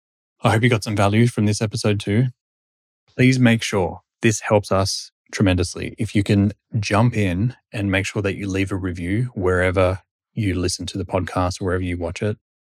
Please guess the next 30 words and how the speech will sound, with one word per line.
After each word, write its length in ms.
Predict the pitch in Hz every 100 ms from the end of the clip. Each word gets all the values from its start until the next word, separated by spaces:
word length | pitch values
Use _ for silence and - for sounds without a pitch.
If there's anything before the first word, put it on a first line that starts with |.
| _ _ _ _ -
It 80 | 110
helps 460 | - 113 110 -
get 260 | - 113 107
the 80 | -
podcast 520 | - 98 98 87 -
out. 200 | 87 90 _
And 80 | -
that's 180 | 104 -
one 120 | 98
of 80 | 95
our 300 | 90 87 90 _ _ _ _
bigger 160 | 120 107
targets 400 | 98 90 90 82
that 120 | 92
we're 60 | 95
trying 260 | - 95
to 80 | 95
do. 180 | - 101
We're 60 | 113
trying 220 | 101 90
to 140 | 101
reach 340 | 101 92 92 -
as 140 | 120
many 260 | 101 90 87
people 280 | - 95 95
as 140 | 92
we 120 | 92
can 260 | 92 92 90
with 120 | 95
this 280 | 113 117